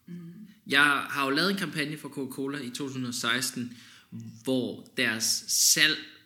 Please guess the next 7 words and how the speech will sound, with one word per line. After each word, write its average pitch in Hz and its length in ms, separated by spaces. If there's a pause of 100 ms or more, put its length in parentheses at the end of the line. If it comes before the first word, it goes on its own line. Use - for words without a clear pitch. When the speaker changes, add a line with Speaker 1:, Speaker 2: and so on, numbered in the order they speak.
(260)
Speaker 2:
steg 131 600
med 110 220
seks 139 300
komma 123 220
seks - 240
procent. - 480 (880)
Så - 280